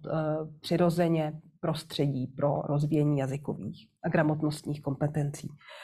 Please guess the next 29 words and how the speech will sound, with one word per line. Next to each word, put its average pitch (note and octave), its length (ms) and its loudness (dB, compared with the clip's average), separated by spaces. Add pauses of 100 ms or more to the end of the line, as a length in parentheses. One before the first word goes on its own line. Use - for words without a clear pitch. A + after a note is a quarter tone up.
(140)
A - 60 6
na - 140 6
úplný G#3 400 8
závěr F3 500 8
bych E3+ 180 -2
se F3 80 -2
ještě E3+ 260 2
dovolila, E3+ 720 2
eh, E3 120 2
upozornit E3+ 880 2 (480)
na F3+ 140 2
zdroje, E3 640 0
na E3 120 -6
další E3 340 -4
zdroje, D#3+ 360 -2
ze E3 80 -2
kterých D3+ 320 -6
jsem E3+ 180 -2
čerpala. E3+ 580 2 (400)
Takže E3 200 2
prvním, F#3 640 4
eh, E3+ 380 0
je F3 320 2
metodika F3 580 -2
rozvoje F3 360 0
čtenářství E3 920 -2
a D#3 180 0
čtenářské E3 640 2
gramotnosti, E3 960 2